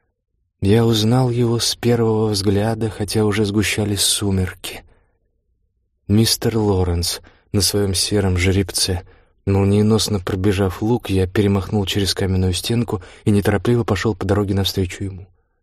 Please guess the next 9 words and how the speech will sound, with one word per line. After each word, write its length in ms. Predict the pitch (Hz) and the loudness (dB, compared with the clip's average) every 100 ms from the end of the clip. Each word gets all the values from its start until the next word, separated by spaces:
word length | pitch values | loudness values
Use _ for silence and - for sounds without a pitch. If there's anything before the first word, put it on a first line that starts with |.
| _ _ _ _ | _ _ _ _
Увидев 420 | 104 113 110 101 | 0 2 0 0
меня, 360 | 110 107 127 123 | 0 2 2 0
он 200 | 117 107 | 2 2
натянул 420 | 104 - 110 104 | 2 2 2 2
поводья, 600 | - 104 98 123 113 120 - - | 2 0 2 0 0 -2 -4 -14
словно 300 | - 120 117 | -2 2 4
намереваясь 500 | 113 117 117 117 110 | 4 6 6 4 2
повернуть 480 | - 107 110 113 104 | 0 -2 0 0 0
назад, 500 | 107 104 104 104 - | 0 0 0 -4 -6